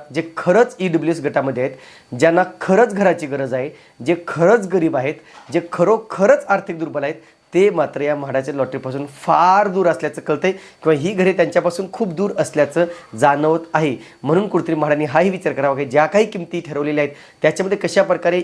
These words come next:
ईडब्ल्यूएस उत्पन्न गटाला दिलासा देता येईल, याच्याकडे लक्ष देणं अतिशय महत्त्वाचं आहे. कारण अँटोबिल वडा या,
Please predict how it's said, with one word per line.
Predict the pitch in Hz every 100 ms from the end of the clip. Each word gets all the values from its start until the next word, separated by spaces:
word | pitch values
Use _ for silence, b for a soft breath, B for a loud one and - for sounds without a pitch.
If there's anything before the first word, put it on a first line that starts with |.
| 175
ईडब्ल्यूएस | 175 175 220 226
उत्पन्न | 190 - 175
गटाला | 156 151 160
दिलासा | 143 143 151
देता | 160 160
येईल, | 175 175 B B 135
याच्याकडे | 147 165 170
लक्ष | 147 -
देणं | 151 147
अतिशय | 135 - 139 160
महत्त्वाचं | 147 135 131 135 131 147
आहे. | 160
कारण | 143 160 165 165 B B
अँटोबिल | 156 170 202 202
वडा | 196 190
या, | 190